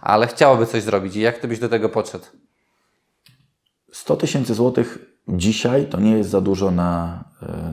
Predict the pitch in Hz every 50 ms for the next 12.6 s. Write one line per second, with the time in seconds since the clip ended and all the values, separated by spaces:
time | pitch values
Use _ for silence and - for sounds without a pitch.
0 | - - 92 90 85 92 85 85 87 82 87 85 82 82 82 82 - - - -
1 | - - 80 - - 87 87 85 87 80 92 82 76 - - - - - - -
2 | _ 107 101 98 98 104 135 - - _ _ _ _ _ _ _ - 175 - -
3 | 90 85 - - - _ _ _ - - - - - - - - - - _ -
4 | - 90 92 95 73 - - - - - 117 123 120 123 120 113 110 - 107 95
5 | - - 123 123 139 143 156 160 160 - - _ _ _ _ _ _ _ _ _
6 | _ _ _ _ _ _ _ _ _ _ _ _ _ - 92 90 - - - -
7 | - 113 - - 92 98 92 87 87 95 82 85 82 - - 131 127 123 117 113
8 | 110 - - 107 101 104 104 - 92 87 101 127 127 - 110 107 110 - - _
9 | _ - 104 95 - 90 85 85 90 113 123 117 110 104 101 92 87 - 82 -
10 | - - 107 107 107 107 - - - 78 - - - - 85 - - - 95 90
11 | 82 90 - - - 87 87 92 107 123 139 143 - - - - - - - -
12 | - - - _ _ _ _ - - _ -